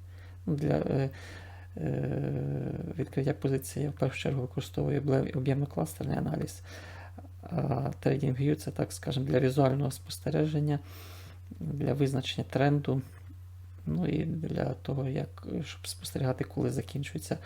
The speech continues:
е, час життя свічки п'ятихвилинної. Так, торгую на турбоопціонах, тому використовую старший таймфрейм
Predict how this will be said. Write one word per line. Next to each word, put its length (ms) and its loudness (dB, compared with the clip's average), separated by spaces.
е, 180 2
час 680 -2
життя 480 2
свічки 580 -2
п'ятихвилинної. 840 0
Так, 180 2
торгую 340 6
на 80 4
турбоопціонах, 800 2
тому 560 2
використовую 1120 0
старший 440 0
таймфрейм 760 2